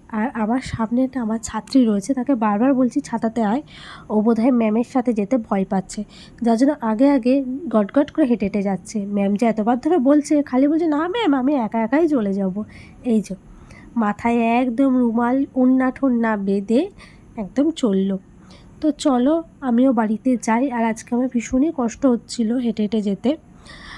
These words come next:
আর আজকে ভেবেছিলাম টোটো করে আসবো, কিন্তু আজকে আবার টোটোই পাচ্ছিলাম না। তো যাই হোক, বাড়িতে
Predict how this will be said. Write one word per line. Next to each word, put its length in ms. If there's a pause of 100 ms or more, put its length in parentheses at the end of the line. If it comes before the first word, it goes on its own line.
(380)
আর 260
আজকে 280
ভেবেছিলাম 480
টোটো 220
করে 160
আসবো, 420
কিন্তু 200
আজকে 240
আবার 220
টোটোই 320
পাচ্ছিলাম 500
না। 200 (800)
তো 100
যাই 260
হোক, 140
বাড়িতে 300